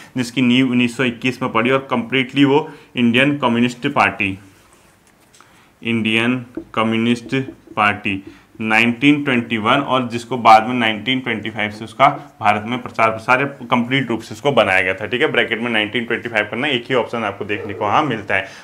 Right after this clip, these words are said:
मोपला विद्रोह हो गया, ये हो गया। इसके बाद जो भाई साहब आते हैं उनका नाम था लॉर्ड इरविन। इसके समय की बहुत महत्वपूर्ण, महत्वपूर्ण घटनाएं हैं, उससे भी क्वेश्चन पूछता है लॉर्ड इरविन।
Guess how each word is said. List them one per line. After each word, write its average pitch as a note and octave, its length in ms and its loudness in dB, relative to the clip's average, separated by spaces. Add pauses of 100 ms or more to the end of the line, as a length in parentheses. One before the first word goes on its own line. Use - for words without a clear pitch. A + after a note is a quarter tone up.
(120)
मोपला A#2+ 300 4
विद्रोह A2 320 0
हो A2 60 -4
गया, B2+ 120 2
ये B2+ 140 2
हो G#2+ 100 0
गया। G2 180 -2 (320)
इसके F#3+ 280 4
बाद F#3 240 6
जो F3+ 80 4
भाई B2 160 4
साहब C#3 280 6
आते A#2+ 200 2
हैं C3+ 80 0
उनका B2+ 140 -2
नाम A2+ 200 0
था C3+ 100 -4
लॉर्ड C3 400 4 (160)
इरविन। G#2+ 460 -2
इसके C#3+ 320 -2
समय C3 280 -2
की C#3+ 120 -8
बहुत C3+ 560 -4
महत्वपूर्ण, B2 680 -4
महत्वपूर्ण A#2 640 -4
घटनाएं A2 500 0
हैं, C#3+ 340 -2 (180)
उससे C#3+ 300 -2
भी D#3+ 120 4
क्वेश्चन C3 300 -2
पूछता A#2 340 -4
है C3 160 2
लॉर्ड B2 320 4 (100)
इरविन। A2 320 -2